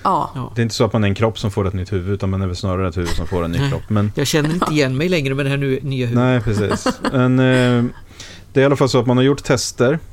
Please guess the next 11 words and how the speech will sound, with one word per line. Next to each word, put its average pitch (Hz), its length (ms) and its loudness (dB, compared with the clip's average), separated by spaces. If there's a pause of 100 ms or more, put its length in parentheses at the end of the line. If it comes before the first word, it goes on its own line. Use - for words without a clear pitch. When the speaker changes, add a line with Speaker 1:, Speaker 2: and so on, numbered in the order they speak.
(180)
Speaker 3:
med 113 220 2
det 110 40 4
här. 113 280 2 (100)
Man 117 240 0
har, 110 280 4 (640)
eh, - 60 -6
genom 110 220 0
åren 107 440 2
testat 104 600 -2
med, 101 440 0
eh, 101 180 0